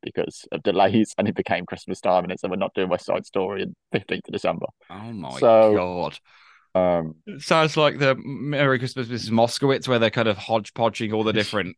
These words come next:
Speaker 1: <laughs>
Speaker 2: Christmas characters into a scene. Like, "Oh, look, there's a character from West Side Story bringing Jesus some frankincense."
Speaker 1: <laughs>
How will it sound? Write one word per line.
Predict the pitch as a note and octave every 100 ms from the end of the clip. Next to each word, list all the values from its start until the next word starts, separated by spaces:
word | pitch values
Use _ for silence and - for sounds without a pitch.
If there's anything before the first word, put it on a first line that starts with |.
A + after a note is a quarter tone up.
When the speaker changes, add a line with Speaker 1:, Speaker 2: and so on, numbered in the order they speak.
| -
Speaker 1:
<laughs> | _
Speaker 2:
Christmas | - A2 B2 -
characters | B2 A2+ - G#2+
into | G#2+ G#2+
a | G2
scene. | - G2+ F#2+ A2+
Like, | A2+ G#2+
"Oh, | C#3+ F#3 D#3+
look, | D#3 C#3+
there's | C#3+ C#3
a | C3+
character | C3+ C3
from | B2+
West | C3+
Side | C#3 B2+
Story | - E3 D#3 A2+
bringing | G#2+ G#2 G#2+ A2
Jesus | C#3 C3+ G#2+ F#2
some | - G#2 G2
frankincense." | C3 A#2+ B2 G2+ F2+ D#2 -
Speaker 1:
<laughs> | G3